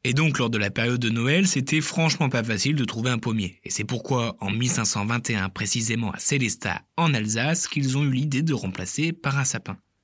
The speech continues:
Hé, y en a là-dedans ? Ça se voit, ils étaient à bout. C'est l'arbre qui ressemble le moins au pommier.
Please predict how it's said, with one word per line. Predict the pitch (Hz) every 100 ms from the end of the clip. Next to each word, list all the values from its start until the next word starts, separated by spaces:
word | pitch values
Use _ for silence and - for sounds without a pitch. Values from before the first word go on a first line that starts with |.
| _ _ _ _
Hé, | - 135 135 - _ _ -
y |
en | 120
a | 202
là-dedans ? | 180 156 151 175 - _ _ _
Ça | - 127
se |
voit, | 196
ils | 175 131
étaient | 127
à | 117
bout. | 131 143 143
C'est | - 139
l'arbre | 147
qui | 143
ressemble | 139 147 135
le | 131
moins | 135 147
au | 147
pommier. | 127 120 120